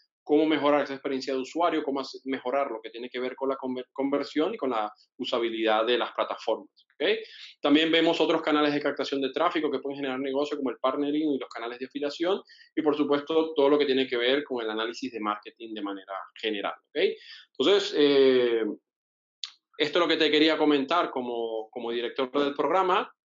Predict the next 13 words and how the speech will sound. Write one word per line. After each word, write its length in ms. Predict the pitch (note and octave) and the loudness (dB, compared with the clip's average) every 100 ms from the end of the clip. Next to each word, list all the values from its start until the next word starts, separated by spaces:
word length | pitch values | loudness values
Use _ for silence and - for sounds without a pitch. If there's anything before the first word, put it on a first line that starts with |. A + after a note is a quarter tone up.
| _ _ _ | _ _ _
todo 320 | C3 C#3 C#3+ | 2 4 4
lo 360 | C#3+ C3+ C3 C3 | 4 4 2 -2
que, 180 | C3+ B2+ | -2 -2
las 140 | B2 | -2
métricas 400 | C3+ C#3 C3+ B2+ | -4 -4 -4 -6
que 80 | - | -8
podrías 320 | B2 B2 C3+ | -6 -6 -6
trabajar, 480 | - C#3+ D3+ F3 F#3 - _ | -6 -4 0 2 0 -6 _
cómo 180 | - C#3+ | -2 2
las 100 | C#3+ | 2
podrías 300 | D3 C#3 C#3+ | 2 0 0
optimizar 640 | C#3+ D#3 D3+ D3 D#3+ F#3+ - | -2 -2 -2 0 -2 -2 -2
y 600 | D3+ C#3+ B2+ B2 A2+ G#2+ | -4 -2 -4 -8 -10 -14